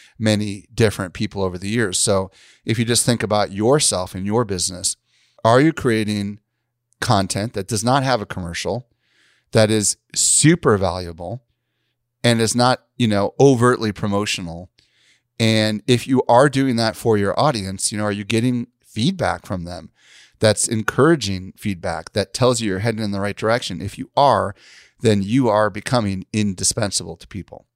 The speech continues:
And you know you're ultimately indispensable <laughs> if you ever want to run an experiment when you decide to go dark for a week and people start freaking out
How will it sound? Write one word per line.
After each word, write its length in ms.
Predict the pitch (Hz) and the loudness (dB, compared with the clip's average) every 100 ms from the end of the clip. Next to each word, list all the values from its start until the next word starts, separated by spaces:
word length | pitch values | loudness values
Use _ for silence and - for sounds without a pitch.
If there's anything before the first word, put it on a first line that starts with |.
| _ | _
And 140 | - 117 | -2 2
you 80 | 117 | 6
know 140 | 156 | 6
you're 160 | 170 123 | 6 6
ultimately 440 | 127 117 110 104 | 2 0 -2 -2
indispensable 720 | 98 - - 110 - 104 95 - - - - | -2 -2 0 0 0 -6 -8 -8 -10 -10 -20
<laughs> 340 | - - - | -20 -20 -6
if 140 | 113 | -2
you 80 | 123 | 4
ever 120 | 113 | 4
want 180 | 110 104 | 4 0
to 60 | 98 | 0
run 220 | 101 104 | 0 0
an 120 | 92 | -2
experiment 540 | 90 - 120 101 92 - | -8 -4 -2 -2 -6 -10
when 360 | - 98 95 95 | -6 -2 -2 -6
you 80 | 98 | -6
decide 280 | - 113 101 | 0 0 0
to 40 | |
go 120 | 92 | -2
dark 260 | 85 95 107 | 0 0 0
for 160 | - | -4
a 60 | 82 | -6
week 220 | 82 82 | -6 -8
and 120 | 87 | -6
people 260 | - 98 95 | -6 -6 -4
start 220 | - 98 | -4 -4
freaking 400 | - 101 95 90 | -2 -2 -2 -4
out 200 | 87 76 | -6 -8